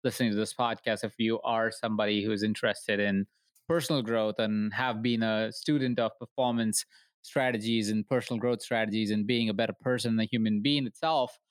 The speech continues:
you may have heard of this company. I was, uh, in the initial, when the,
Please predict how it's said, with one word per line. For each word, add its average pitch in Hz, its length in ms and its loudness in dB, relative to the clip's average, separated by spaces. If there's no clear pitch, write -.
you 139 100 0
may 139 120 2
have 127 140 0
heard 120 200 0
of 110 120 -2
this 117 140 -4
company. 120 520 0
I 117 140 2
was, 110 280 -2
uh, 110 260 2
in 110 240 0
the 107 260 0
initial, 120 760 0
when 110 180 0
the, 104 180 0